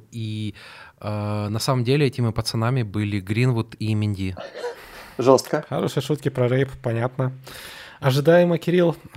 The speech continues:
Speaker 3: поэтому шутки мы, собственно говоря, с тобой должны согласовывать перед подкастом, чтобы они получались хорошими и интересными. Вот. А, но ничего, оставим эту, чтобы все люди понимали, э, почему тебя цензурим обычно.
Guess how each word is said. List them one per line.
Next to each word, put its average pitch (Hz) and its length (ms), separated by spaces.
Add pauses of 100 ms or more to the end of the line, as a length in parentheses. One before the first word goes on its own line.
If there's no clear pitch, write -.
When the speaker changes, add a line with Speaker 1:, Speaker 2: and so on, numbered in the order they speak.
(140)
Speaker 3:
поэтому 135 360
шутки 135 260
мы, 127 80
собственно 131 280
говоря, 123 220
с - 40
тобой 123 280
должны 143 400
согласовывать 139 560
перед 131 220
подкастом, 127 600 (140)
чтобы 120 220
они 120 100
получались 113 380
хорошими 127 460
и 113 40
интересными. 110 560 (640)
Вот. 123 420
А, 120 460 (120)
но 175 120
ничего, 131 480 (240)
оставим 127 400
эту, 143 400
чтобы 123 360
все - 160
люди 123 160
понимали, 113 460 (300)
э, 117 200
почему 110 380
тебя 110 200
цензурим 113 400
обычно. 110 400